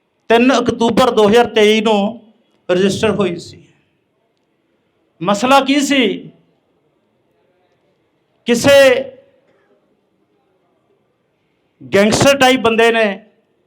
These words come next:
ਜੇਲ੍ਹ ਚੋਂ ਫੋਨ ਕੀਤਾ ਮਾਨਸਾ ਦੇ ਕਿਸੇ ਵਪਾਰੀ ਨੂੰ ਵੀ "ਸਾਨੂੰ ਇੰਨੇ ਲੱਖ ਰੁਪਇਆ ਚਾਹੀਦਾ ਹੈ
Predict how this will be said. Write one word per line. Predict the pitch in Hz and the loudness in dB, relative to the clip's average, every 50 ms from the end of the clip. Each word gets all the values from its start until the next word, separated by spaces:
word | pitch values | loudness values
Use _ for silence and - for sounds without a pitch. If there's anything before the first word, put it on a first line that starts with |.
| _ _ _ _ _ _ _ _ _ _ _ _ _ _ _ _ _ _ _ _ _ _ _ _ _ _ _ _ _ _ 131 127 | _ _ _ _ _ _ _ _ _ _ _ _ _ _ _ _ _ _ _ _ _ _ _ _ _ _ _ _ _ _ _ _
ਜੇਲ੍ਹ | 131 185 214 247 277 269 - | -4 0 0 0 0 -2 -2
ਚੋਂ | 277 277 269 | -4 -4 -4
ਫੋਨ | - - 208 208 208 220 220 | -2 -2 -2 -2 -2 -4 -4
ਕੀਤਾ | 214 220 214 214 - 220 233 | -6 -8 -6 -2 0 0 0
ਮਾਨਸਾ | 220 208 196 190 196 190 - - 226 214 | 2 0 0 0 0 -2 -4 -4 -4 -2
ਦੇ | 208 214 | -2 -2
ਕਿਸੇ | 214 208 185 - 202 196 | -4 -4 -8 -8 -8 -6
ਵਪਾਰੀ | 180 185 175 175 165 160 170 165 | -6 -6 -4 -4 -4 -4 -4 -8
ਨੂੰ | 170 170 165 165 - _ _ _ _ _ _ _ _ _ _ _ _ _ _ _ _ _ _ _ _ _ _ _ _ _ _ _ _ _ _ _ _ _ _ _ _ _ _ _ _ _ _ _ _ _ _ _ _ _ _ _ _ _ _ _ | -12 -14 -16 -16 -20 _ _ _ _ _ _ _ _ _ _ _ _ _ _ _ _ _ _ _ _ _ _ _ _ _ _ _ _ _ _ _ _ _ _ _ _ _ _ _ _ _ _ _ _ _ _ _ _ _ _ _ _ _ _ _
ਵੀ | 190 | -12
"ਸਾਨੂੰ | 180 - 196 202 208 226 226 | -8 -4 -4 -2 -2 -2 -2
ਇੰਨੇ | 214 220 226 226 | -2 -2 -4 -2
ਲੱਖ | 220 208 196 - 214 | -2 -2 -2 -2 -4
ਰੁਪਇਆ | 220 208 226 220 220 220 | -6 -4 -2 -2 -2 -2
ਚਾਹੀਦਾ | 214 185 190 214 214 226 220 | -2 -2 -4 -2 0 -2 -2
ਹੈ | 208 196 - - - | -2 -4 -8 -16 -20